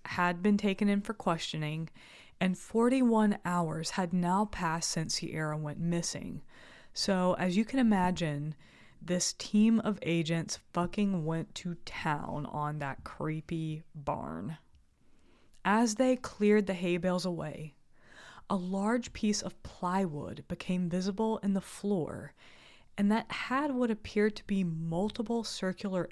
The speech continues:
air holes cut into it. And beneath that plywood,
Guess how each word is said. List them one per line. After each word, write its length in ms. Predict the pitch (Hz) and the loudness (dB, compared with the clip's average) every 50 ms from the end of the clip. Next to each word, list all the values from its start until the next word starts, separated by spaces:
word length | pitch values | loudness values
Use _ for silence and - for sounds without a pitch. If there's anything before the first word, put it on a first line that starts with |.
| - - | -8 -8
air 260 | - 156 170 180 180 | -6 -4 -2 -2 -4
holes 440 | 165 - - - - - - - - - | -4 -6 -8 -8 -6 -6 -8 -10 -10 -12
cut 360 | - - - - 165 160 151 - - _ | -14 -12 -8 -6 -6 -6 -6 -10 -12 _
into 320 | - 160 160 160 156 - - | -6 -4 -4 -4 -6 -10 -14
it. 300 | - - - - - - - - - - - - - _ - - - - - - - - | -16 -16 -18 -18 -20 -20 -20 -20 -20 -20 -20 -20 -20 _ -20 -20 -20 -20 -20 -20 -10 -6
And 300 | 175 170 175 180 175 170 | -4 -2 0 0 0 2
beneath 400 | 170 180 185 202 233 277 277 - | 2 4 6 6 4 4 2 0
that 220 | - 220 202 - - | -2 -2 -2 -4 -4
plywood, 680 | - - 208 208 208 185 147 139 - - 127 - 156 | -2 2 2 2 2 2 -2 -4 -6 -8 -8 -10 -12